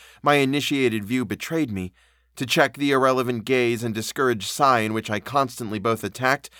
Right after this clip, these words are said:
and renounced the enigma of what such a little gentleman could have done that deserved a penalty. Say that,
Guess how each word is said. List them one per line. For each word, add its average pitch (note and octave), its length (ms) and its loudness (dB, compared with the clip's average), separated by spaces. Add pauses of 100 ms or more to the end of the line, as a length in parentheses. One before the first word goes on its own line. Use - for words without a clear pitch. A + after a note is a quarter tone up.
(160)
and C#3 200 0
renounced C#3 420 2
the C3 140 0
enigma A#2+ 380 0
of G2+ 280 0
what B2 160 2
such C3 200 -6
a C3+ 40 -2
little A#2 220 0
gentleman A#2 420 -2
could A#2 140 -6
have F#2 160 -6
done D3 240 2
that F#2 100 -6
deserved G2 380 -4
a G2+ 40 -6
penalty. F#2+ 520 -6 (960)
Say D#3+ 320 2
that, C#3+ 260 2